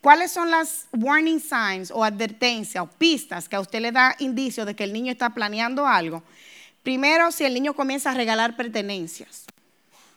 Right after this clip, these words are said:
De un momento a otro comienza a regalar sus cosas. El niño comienza a hablar como si estuviera,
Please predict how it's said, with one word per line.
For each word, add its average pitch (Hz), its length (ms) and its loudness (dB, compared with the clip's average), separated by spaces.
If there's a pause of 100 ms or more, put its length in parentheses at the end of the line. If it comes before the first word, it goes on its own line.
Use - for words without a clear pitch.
(140)
De 185 120 -10
un 220 80 -4
momento 269 400 -4
a 240 80 2
otro 254 180 -6
comienza 202 360 -8
a - 20 -8
regalar 185 400 -4
sus 180 160 -16
cosas. - 600 -16 (720)
El 254 220 4
niño 311 260 2
comienza 285 640 0
a 233 180 4
hablar 220 540 2
como 226 220 -2
si 233 100 -4
estuviera, 226 560 0